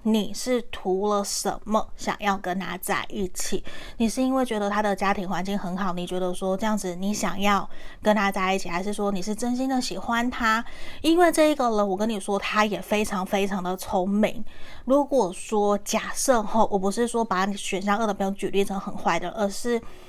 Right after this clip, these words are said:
这一个人他很聪明，如果他知道你是图他的钱，你是图他的东西，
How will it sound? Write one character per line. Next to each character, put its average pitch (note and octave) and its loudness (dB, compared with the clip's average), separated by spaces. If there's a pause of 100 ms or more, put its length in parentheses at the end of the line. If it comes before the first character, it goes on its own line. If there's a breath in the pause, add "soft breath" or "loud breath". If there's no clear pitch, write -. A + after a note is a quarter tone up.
(240 loud breath)
这 C#4+ 2
一 G#3 2
个 F3+ -2
人 - -4
他 A3 0
很 G3 -8
聪 F#3 -2
明， F#3+ -6
如 B3+ 4
果 B3+ 0
他 G#3+ 2
知 G3+ -4
道 G3 2
你 G3 -2
是 A3 0
图 F#3+ 0
他 F#3+ 2
的 F#3+ 2
钱， - -4
你 F#3+ -6
是 A3+ 0
图 F#3 -4
他 F#3+ 0
的 F3+ 2
东 F3 -4
西， - -8